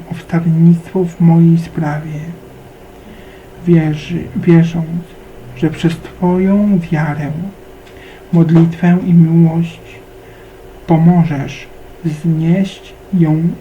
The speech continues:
zanieść ją do Boga z ufnością w miłosierdzie Boże i moc Twej papieskiej modlitwy.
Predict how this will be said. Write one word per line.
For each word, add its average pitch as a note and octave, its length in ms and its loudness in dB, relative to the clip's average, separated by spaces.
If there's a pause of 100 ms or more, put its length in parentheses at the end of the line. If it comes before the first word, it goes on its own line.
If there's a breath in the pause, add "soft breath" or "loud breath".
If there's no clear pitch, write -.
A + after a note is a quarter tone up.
(160)
zanieść E3+ 400 0
ją D#3 200 0
do D#3 100 0
Boga D#3 360 -6 (760 loud breath)
z - 140 -8
ufnością E3+ 680 -2 (420)
w - 40 -6
miłosierdzie F3 760 0
Boże D3+ 500 -6 (1160 loud breath)
i E3+ 80 6
moc D#3 400 2 (340)
Twej E3 320 -2 (400)
papieskiej E3+ 800 0
modlitwy. E3 760 2